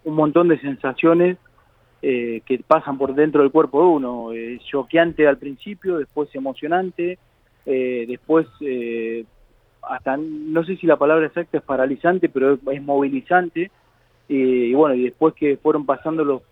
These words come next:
los, el, el día dos, el día tres que volvimos a hablar, eh, ya esos días sí fueron de mucha ansiedad, de mucho nerviosismo, y ya después una vez que se confirmó, ya la verdad mi cabeza hizo un clic rápido,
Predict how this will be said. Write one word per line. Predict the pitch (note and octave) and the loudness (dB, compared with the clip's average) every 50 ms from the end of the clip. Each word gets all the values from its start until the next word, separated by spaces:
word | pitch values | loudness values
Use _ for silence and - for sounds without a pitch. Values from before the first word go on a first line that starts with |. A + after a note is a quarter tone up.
| _ - | _ -12
los, | C#3 C3 C3 C3 B2+ B2 B2 B2 A#2 - - - - - | -8 -4 -4 -2 0 -2 -2 -4 -6 -8 -16 -20 -18 -10
el, | A#2+ B2 | -6 -6
el | B2 A#2+ A#2+ A2+ A#2 A#2+ B2 | -4 -4 -4 -4 -4 -4 0
día | C#3 D3+ D3+ D3 | 4 4 6 6
dos, | D#3+ F3 F3+ - - | 6 6 4 2 0
el | C#3+ C3+ C#3+ | -6 -4 -2
día | D3 D3+ C#3 | 0 0 0
tres | - D#3+ E3+ E3 - - | 0 -2 -4 -4 -4 -6
que | C#3 | -6
volvimos | C3 C3 C3+ C#3 D3 D#3+ D#3 - - | -4 -2 -2 -2 -4 -6 -8 -8 -4
a | C3+ | -4
hablar, | C3+ D3 D#3 E3+ F#3 G#3+ A#3 _ _ _ _ _ - _ _ _ - | -2 0 0 0 0 -2 -6 _ _ _ _ _ -20 _ _ _ -8
eh, | C3 B2+ A#2+ A#2 A#2 A#2 A2+ A2 G#2+ - _ _ _ _ _ _ - - | -6 -6 -6 -6 -6 -8 -8 -10 -12 -14 _ _ _ _ _ _ -12 -6
ya | C#3 C3+ C3 B2+ B2+ C3+ | -4 -2 -2 -2 -2 -4
esos | C#3 C3 - D3 D3+ | -6 -6 -4 -2 0
días | E3+ F3 E3+ E3+ - | 2 2 0 0 -2
sí | F3 D#3+ | -8 -6
fueron | - D3+ D3+ D3 C#3 C3+ | -2 -2 -2 0 -2 -4
de | C3 | -6
mucha | C3+ D3+ D#3+ D3+ - C#3+ C3+ | -6 -4 -6 -6 -6 -8 -12
ansiedad, | B2 - - C#3 D3 D#3+ F3 F3 D#3+ | -12 -10 -6 -2 0 2 2 2 0
de | C#3+ C#3 | 0 0
mucho | D3+ D#3 - - C#3+ C3+ | -2 -4 -4 -6 -8 -8
nerviosismo, | B2+ C3 C3 B2 C3 C#3+ C3+ - - F3+ F3+ E3+ F3 F#3 G#3 A#3 _ - _ _ _ _ _ _ _ - | -6 -6 -6 -4 -2 -4 -2 -2 -2 -4 -4 -4 -8 -10 -12 -12 _ -20 _ _ _ _ _ _ _ -4
y | C#3 C3+ C3 B2+ B2 B2 B2 B2 B2 A2+ - | -2 0 0 0 0 -2 -2 -4 -4 -2 2
ya | D3 C#3 | 2 4
después | C#3 C3+ - D#3 D#3 - - | 4 2 0 -2 -2 -2 0
una | D3 C#3+ D3 | 0 2 2
vez | D3+ | 2
que | C#3+ C#3 | 2 -2
se | - C#3+ C3+ | -6 -4 -4
confirmó, | C#3 C3 - C#3 C3+ D3 E3+ F3+ F3 | -4 -2 -2 -2 0 2 4 2 2
ya | F3 D#3+ D3 C#3+ | 2 2 2 2
la | C#3 C3+ | 4 4
verdad | C3+ C3+ C#3+ D#3+ E3 | 4 4 4 4 2
mi | D#3+ D3+ C#3 | 2 -2 -8
cabeza | - - B2+ C#3+ D#3+ D3+ - D3+ | -6 -4 -4 -2 -4 -4 -6 -12
hizo | C#3 - - C#3+ C#3 | -14 -14 -14 -16 -18
un | C3+ _ | -18 _
clic | - - D#3 D#3 - C#3+ - D3 | -14 -12 -10 -10 -10 -6 -2 0
rápido, | E3 E3+ - - D#3+ D#3+ F#3 G#3+ | 0 0 0 -2 -6 -6 -6 -6